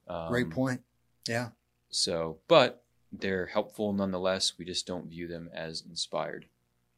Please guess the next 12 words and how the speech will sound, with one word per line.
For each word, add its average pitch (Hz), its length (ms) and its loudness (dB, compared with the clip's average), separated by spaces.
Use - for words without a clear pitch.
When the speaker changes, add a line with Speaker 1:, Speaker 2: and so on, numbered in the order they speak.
Speaker 2:
Correct. - 400 -6
Speaker 1:
Yeah. - 200 -12
Speaker 2:
Yeah. 104 220 -4
Speaker 1:
Okay. 87 200 -4
Um, 101 540 4
so 127 200 4
let's 127 140 2
get 165 120 0
to 127 80 0
scoffing 110 600 6
here. 95 340 2
We, 101 140 2